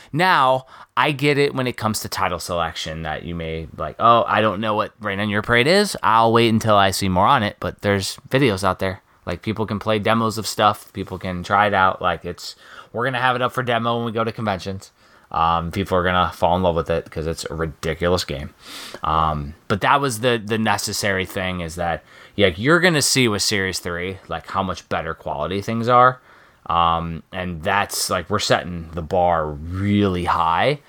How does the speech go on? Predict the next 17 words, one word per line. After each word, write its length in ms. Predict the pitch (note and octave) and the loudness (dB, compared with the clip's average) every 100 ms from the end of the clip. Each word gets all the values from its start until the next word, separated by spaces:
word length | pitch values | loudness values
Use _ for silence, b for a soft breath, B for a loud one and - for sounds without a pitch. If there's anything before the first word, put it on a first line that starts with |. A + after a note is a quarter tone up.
| b b | b b
and 240 | - F#2 F#2 | -6 -4 0
we 80 | C3 | 2
wanna 160 | C#3 A2 | 2 0
maintain 360 | F#2+ G2 F2+ | -4 -6 -8
it. 120 | C2+ - b b | -10 -20 b b
Um, 460 | F2+ F#2 F2+ F2 - _ | 2 2 2 -4 -10 _
now, 600 | G#2+ C3+ D#3+ A#2+ G2+ F#2+ - b b - | -2 2 4 4 4 2 -4 b b -6
we 220 | G#2+ C3+ | 0 2
have 140 | A#2 | 2
no 220 | G#2+ B2 | 4 2
plans 360 | C3 C#3+ C3+ A#2 | 2 2 2 2
on 100 | A2+ | 2
raising 260 | G2+ G2 F#2+ | 2 0 -2
the 60 | F#2+ | -2
price 280 | G2 F2+ F2+ | 0 0 -2
any 120 | E2+ | -6
further. 340 | C#2 G#1+ - | -8 -12 -16